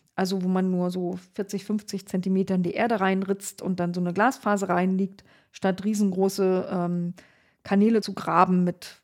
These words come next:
großer Technik und vielen Bauleuten. Das war ja schon mehrfach Thema,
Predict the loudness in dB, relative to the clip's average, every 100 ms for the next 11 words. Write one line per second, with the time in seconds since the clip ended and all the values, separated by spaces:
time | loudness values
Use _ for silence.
0 | -14 -6 -4 -4 -6 -8 -4 -6 -6 -6
1 | -4 -2 2 4 6 6 4 0 -8 -10
2 | _ _ -20 -6 -4 2 2 2 0 0
3 | 2 0 0 -6 -8 -2 0 2 2